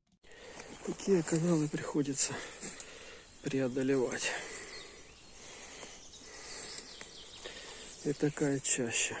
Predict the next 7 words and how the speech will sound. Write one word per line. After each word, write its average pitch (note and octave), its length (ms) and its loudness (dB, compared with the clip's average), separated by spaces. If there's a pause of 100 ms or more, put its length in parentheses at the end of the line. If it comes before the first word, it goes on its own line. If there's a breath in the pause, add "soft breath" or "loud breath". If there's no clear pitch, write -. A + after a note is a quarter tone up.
(1200 loud breath)
постоянно. C3 720 2 (1500 loud breath)
И B2+ 80 6
по - 140 4
ней D3 220 10
продираешься. B2 840 8 (1500 loud breath)
Замечательная A#2 840 0
жизнь. - 320 -4